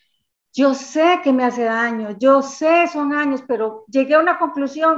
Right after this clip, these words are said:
la verdad es que mejor no hago problema y me aguanto para que la familia fluya". Fatal, porque, eh,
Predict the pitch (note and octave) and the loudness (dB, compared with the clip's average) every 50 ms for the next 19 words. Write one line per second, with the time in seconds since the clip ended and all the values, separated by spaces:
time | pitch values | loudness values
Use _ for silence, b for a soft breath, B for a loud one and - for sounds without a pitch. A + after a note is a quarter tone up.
0 | - - B3 C4 B3+ C4 B3+ C#4+ C#4+ C#4+ - E4 E4 D#4+ D#4+ D#4 D#4+ D#4 D#4+ E4 | -2 -2 0 0 0 2 0 0 -2 -4 -4 -4 -2 -2 0 0 0 -2 -2 -4
1 | D#4+ C#4 C#4 C#4 D4+ D#4+ D#4+ D#4 C#4 C#4 C4+ B3+ D#4 F4+ G4 G4 G4 - - C4 | -4 -2 -2 0 0 0 -2 -2 -2 -2 -2 0 0 0 0 -2 -8 -6 -6 -4
2 | A#3 A3+ - A#3 A3+ A3 A3+ A#3 A#3 B3 C4 C#4+ D#4+ D#4+ D#4+ E4+ F#4 F#4 - A3 | -4 -4 -4 -4 -4 -2 -2 -2 -2 0 2 0 0 0 0 -4 -4 -4 -4 -4
3 | F#3 - - _ _ _ _ _ _ _ _ _ _ _ _ _ _ _ _ _ | -6 -6 -10 _ _ _ _ _ _ _ _ _ _ _ _ _ _ _ _ _
4 | _ _ _ _ _ _ _ _ _ _ - - F#3+ F#3+ - C4+ E4 G#4+ A4 - | _ _ _ _ _ _ _ _ _ _ -4 -4 -2 0 2 4 4 4 2 2
5 | - B3 A#3 A#3 A#3 A#3 A3 G#3 G3+ - - _ - A3+ G#3+ A3 A#3 - - G#3 | 2 0 0 0 0 -2 -2 -4 -4 -8 -12 _ -6 -4 -2 -2 -2 -4 -6 -8
6 | G3+ | -12